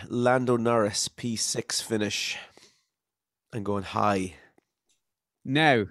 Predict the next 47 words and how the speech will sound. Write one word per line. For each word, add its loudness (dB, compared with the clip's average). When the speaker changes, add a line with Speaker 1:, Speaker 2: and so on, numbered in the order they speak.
Speaker 2:
you've 4
locked 8
Speaker 1:
My 8
Speaker 2:
that 8
in. 4
I 0
have -2
typed 2
it 0
into 2
the -2
unchangeable 4
Google 4
Excel -4
sheet. 2
Speaker 1:
No, 8
it's 4
there. 6
Speaker 2:
<laughs> 2
Speaker 1:
No, 4
I 6
want 4
it 0
in 2
there. 0
I -6
want -2
it -4
in -2
there. -6
Speaker 2:
It's -2
locked 0
in. -2
So 4
I, 6
you -4
do 4
realize 8
they're 0
probably 0
gonna 0
take -4
an -2
engine 2
change -4
for -12
Silverstone. -4